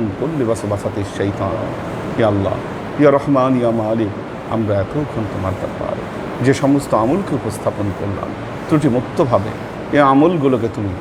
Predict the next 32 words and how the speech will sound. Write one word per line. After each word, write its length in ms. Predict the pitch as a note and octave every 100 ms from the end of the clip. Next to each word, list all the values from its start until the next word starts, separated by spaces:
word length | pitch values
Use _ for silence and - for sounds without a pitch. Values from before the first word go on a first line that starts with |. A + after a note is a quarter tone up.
| -
আমাদের 260 | A2 G#2 G2+ -
তরফ 200 | G2+ B2+ -
থেকে 140 | A2 G#2+
কবুল 240 | G#2 A#2 F#2+ -
করে 140 | G2 G2
নাও। 160 | - - - - - - - - - -
তুমি 140 | A#2 G#2+
আমলের 320 | A2+ A2+ G2+ F2+
যা 80 | G2+ G2+
যা 80 | E2+ - - -
আমাদের 240 | A2+ A2 F#2+
প্রিয় 180 | - A#2 G#2
নবী 180 | G#2 A2+ F2+ - -
হযরত 280 | C3 C3 C3 A#2+
মুহাম্মদ 360 | - D#3+ B2 -
মুস্তাফা 400 | A2+ - G2+ G2+ G2 - - -
সাল্লাল্লাহু 580 | B2+ A#2 G#2+ F#2+ F#2+ G2 G#2
আলাইহি 260 | - A2+ B2+ -
ওয়াসাল্লামের 600 | G#2 G2 G2 - F#2+ -
কাছে 220 | - - - - - -
পৌঁছে 280 | A2+ B2+ -
দাও। 160 | F2 - - - - G#2
আল্লাহ, 240 | G2 F#2+ G2 - -
আমাদের 240 | A2 G#2 G2+ G2
নবীর 240 | G2+ A2+ - - - -
পরিবারবর্গের 720 | B2+ C#3 C#3+ B2+ A#2 G#2 G2
কাছে 220 | G#2 - F2+ - -
তুমি 140 | B2+ A2+ G2
এর 60 | G#2
চাচাকে 300 | G2 G2+ G2+
পৌঁছে 240 | - G2 -
দাও। 140 | -